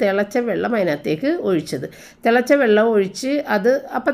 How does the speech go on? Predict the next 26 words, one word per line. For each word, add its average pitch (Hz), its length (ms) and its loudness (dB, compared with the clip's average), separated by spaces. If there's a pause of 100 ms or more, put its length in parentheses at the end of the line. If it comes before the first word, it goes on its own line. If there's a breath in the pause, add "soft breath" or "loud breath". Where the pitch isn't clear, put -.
തന്നെ 269 120 2
എല്ലാം 262 580 0
ചൂടായതുകൊണ്ട് 220 720 2
തന്നെ 220 140 0
നമുക്ക് 226 260 0
വേഗം 220 480 2
അരി 196 200 2
അതിനകത്തേക്ക് 175 420 0
ഇട്ട് 175 200 -4
കൊടുക്കാം 147 260 -2
കേട്ടോ. 214 180 0 (440 loud breath)
അപ്പോൾ 285 320 4
നമ്മൾ 262 320 0
ഒരു 247 360 2
കപ്പ് 247 180 -4
അരി 190 240 0
എടുക്കണമെന്നുണ്ടെങ്കിൽ 170 920 0
ഒരു 202 280 -2
അര 196 280 -2 (140)
ടീസ്പൂണിൽ 220 680 0 (140)
താഴെ 185 420 2
ഉപ്പിട്ടാൽ 185 440 -2
മതി. 165 260 -2
കാരണം 202 380 0
ഈ 214 160 -4
ബിരിയാണിയുടെ 208 720 2